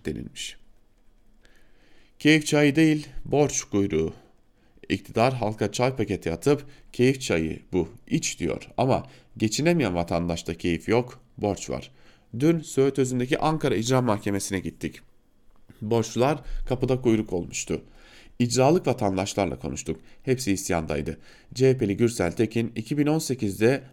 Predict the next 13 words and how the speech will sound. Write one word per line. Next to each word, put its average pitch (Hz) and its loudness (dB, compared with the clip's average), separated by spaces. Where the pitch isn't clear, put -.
on 170 6
sekiz 110 -2
milyon 101 -2
icra 107 2
dosyası 101 0
sayısı 127 2
yirmi 107 0
üç 139 -2
milyona 92 -2
ulaştı 107 -4
diyerek 87 0
sorunu 110 0
özetledi. 82 -4